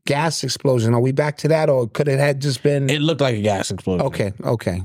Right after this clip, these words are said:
Speaker 1: All
Speaker 2: I'm
Speaker 1: right.
Speaker 2: seeing, yeah, I've been seeing some, like, crazy stuff on social media. I saw a guy get pushed on the tracks. Did you see that?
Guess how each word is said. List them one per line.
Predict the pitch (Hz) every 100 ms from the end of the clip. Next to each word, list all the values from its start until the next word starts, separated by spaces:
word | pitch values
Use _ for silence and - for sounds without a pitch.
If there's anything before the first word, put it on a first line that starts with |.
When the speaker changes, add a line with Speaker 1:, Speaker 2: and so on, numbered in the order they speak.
| -
Speaker 1:
All | -
Speaker 2:
I'm | 120
Speaker 1:
right. | 98
Speaker 2:
seeing, | 320 208
yeah, | 170 131
I've | 110 208
been | 247
seeing | - 208 180
some, | 170 - 123
like, | 101 90
crazy | - - 143 147 151 147
stuff | 135 151 139 139
on | 131
social | 131 120 123
media. | 117 113
I | 143
saw | - 214 190 156
a | - - - -
guy | 131 151
get | 156 147
pushed | - 151 -
on | 147
the | 120
tracks. | - 147 147 -
Did | 143
you | 156
see | -
that? | 185 190 208